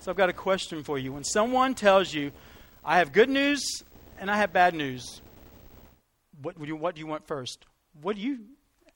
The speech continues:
ask for? I apologize in advance for those that like the good news first, because today we're gonna talk about the bad news first.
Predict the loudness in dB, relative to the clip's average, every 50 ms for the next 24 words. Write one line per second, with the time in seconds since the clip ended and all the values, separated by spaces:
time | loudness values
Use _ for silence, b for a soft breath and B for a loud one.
0 | _ -10 -10 -10 -10 -10 -14 -14 -16 -16 -16 -20 _ _ _ _ _ _ _ _
1 | _ _ _ _ _ _ _ _ b b b b b b b b b b b b
2 | b b b b b b b -20 -20 b _ _ _ _ -10 -2 2 2 2 4
3 | 6 8 8 8 8 10 10 10 10 8 6 0 2 6 6 8 8 6 4 2
4 | -4 -6 -2 2 2 2 2 2 2 2 2 2 0 0 0 0 0 0 0 -6
5 | -6 -4 -2 -2 -2 -2 -6 -12 -10 -10 -10 -8 -8 -6 0 2 2 4 2 0
6 | -2 -4 -6 -4 -4 -6 -6 -4 -8 -8 -8 -6 -4 -2 -2 -2 -2 -6 -10 -12
7 | -14 -16 -18 -18 -18 -18 -18 -20 -20 -20 -20